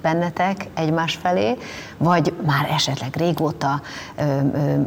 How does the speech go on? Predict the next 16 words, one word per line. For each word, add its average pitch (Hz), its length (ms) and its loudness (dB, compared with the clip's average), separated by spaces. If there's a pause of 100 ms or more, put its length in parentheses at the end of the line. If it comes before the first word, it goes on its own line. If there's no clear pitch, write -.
a, 143 180 0
akár 151 360 0
a 151 40 2
műfajjal, 147 840 4 (120)
az 143 100 -2
iparággal 151 600 0
kapcsolatban, 156 680 2
vagy 147 160 4
a 151 60 2
vezetői 165 460 2
pozícióval 156 540 0
kapcsolatban 151 440 0
szerettetek 160 520 -2
volna 156 200 2
megkérdezni, 160 600 2
akkor 147 320 0